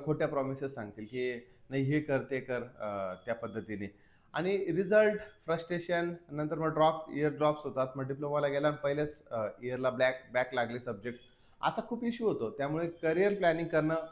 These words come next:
खूप महत्त्वाचं आहे. स्मार्ट, अ, स्मार्ट फॉर्म्युला त्या ठिकाणी तुम्ही, अ, विद्यार्थ्यांनी लक्षात ठेवला पाहिजे किंवा त्यांच्या पालकांनी लक्षात ठेवला पाहिजे. पहिली गोष्ट आहे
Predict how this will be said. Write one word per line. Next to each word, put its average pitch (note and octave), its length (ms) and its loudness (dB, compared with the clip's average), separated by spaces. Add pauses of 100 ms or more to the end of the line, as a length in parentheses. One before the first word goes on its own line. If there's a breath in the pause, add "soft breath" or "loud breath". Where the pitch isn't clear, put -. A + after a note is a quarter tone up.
खूप F3 200 -2
महत्त्वाचं A#2+ 420 -2
आहे. G2 260 -4
स्मार्ट, D3+ 420 0 (160)
अ, A2+ 160 -4
स्मार्ट E3+ 360 -2
फॉर्म्युला C3+ 340 -2
त्या C3+ 140 -2
ठिकाणी C3 340 -6
तुम्ही, C3+ 320 -4 (480 loud breath)
अ, A2 60 -2 (380)
विद्यार्थ्यांनी D3 720 0
लक्षात D3+ 240 -2
ठेवला A2+ 240 -6
पाहिजे A#2 260 -6
किंवा E3+ 120 -8
त्यांच्या D3+ 260 -8
पालकांनी C#3 520 -2
लक्षात C3 220 -6
ठेवला G#2+ 240 -6
पाहिजे. G2+ 240 -12
पहिली F#3 260 0
गोष्ट G3+ 260 2
आहे C#3+ 260 6